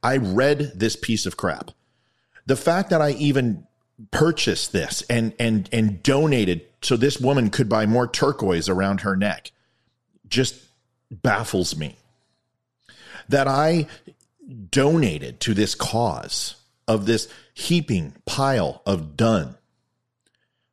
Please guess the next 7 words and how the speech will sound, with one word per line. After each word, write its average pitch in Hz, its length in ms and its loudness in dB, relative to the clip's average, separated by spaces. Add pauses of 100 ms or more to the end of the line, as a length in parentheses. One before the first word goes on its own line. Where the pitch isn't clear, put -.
(140)
I'm 120 80 0
not 131 120 0
gonna 104 120 -4
sleep 139 300 0
tonight. 78 320 -4 (440)
So, 139 220 2
Jose, 139 500 2